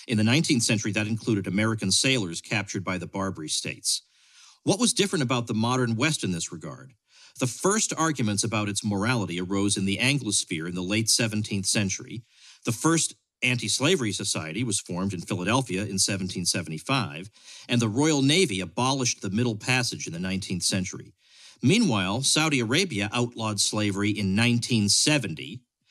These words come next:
It's still common in Northwest Africa, et cetera. And by the way, how did Europeans end up with so many African slaves in the sixteenth and seventeenth centuries? Hmm.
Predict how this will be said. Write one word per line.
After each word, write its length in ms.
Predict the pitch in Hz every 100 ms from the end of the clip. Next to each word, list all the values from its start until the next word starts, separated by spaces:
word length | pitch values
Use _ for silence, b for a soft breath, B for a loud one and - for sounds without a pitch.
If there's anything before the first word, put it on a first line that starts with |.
| B B
It's 160 | 110 -
still 300 | - 156 254
common 460 | - 107 85 92 104
in 100 | 98
Northwest 560 | 113 120 107 95 -
Africa, 540 | - 131 127 101 80 -
et 80 | 107
cetera. 420 | - 143 120 - _ _ _ b b b b
And 120 | 123
by 140 | 123 160
the 80 | 170
way, 160 | 151
how 160 | 110 196
did 160 | 226
Europeans 600 | 165 165 127 190 151 110 -
end 160 | 131 131
up 160 | 127
with 120 | 110
so 200 | - 131
many 240 | 131 127 113
African 420 | 120 117 120 107
slaves 520 | - 135 131 82 80
in 80 | 87
the 80 | 87
sixteenth 500 | - 110 - 104 98
and 100 | 87
seventeenth 500 | - 95 98 107 101
centuries? 540 | 135 123 - 123 - -
Hmm. 120 | 156